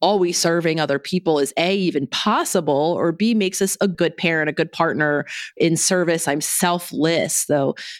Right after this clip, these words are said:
to speak to your point, it's the cliche I think that many of us love to hate, which is we have to put our oxygen mask on first. We have to pour into our cup first. To the extent that so many of these well-intentioned ideas, we can't live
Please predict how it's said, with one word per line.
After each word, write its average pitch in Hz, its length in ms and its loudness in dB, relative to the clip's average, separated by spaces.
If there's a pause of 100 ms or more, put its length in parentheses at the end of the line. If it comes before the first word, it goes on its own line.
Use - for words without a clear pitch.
to - 80 -6
speak 190 280 2
to - 80 0
your 147 80 2
point, 160 380 2
it's - 240 -6
the - 80 0
cliche 196 580 0
I 180 40 -2
think 190 180 0
that - 80 0
many 160 140 0
of 160 60 0
us 165 140 -2
love 147 140 0
to 131 80 0
hate, 175 300 0
which 147 180 -2
is 156 140 -2
we 160 120 0
have - 160 -2
to 160 60 -14
put - 300 -2
our 160 200 0
oxygen 156 540 -2
mask 156 360 -2
on 147 200 0
first. 151 500 -2
We 151 80 0
have 180 260 -2
to 196 160 2 (320)
pour 208 220 2
into 196 320 2
our 175 220 0
cup - 320 -2
first. 190 760 -2 (380)
To - 100 0
the 180 100 4
extent 196 320 0
that 175 200 -2
so 220 400 0
many 202 280 2
of 175 80 -2
these 170 200 0
well-intentioned 170 1040 0
ideas, 160 800 0 (240)
we 233 160 2
can't 240 340 0
live 202 280 2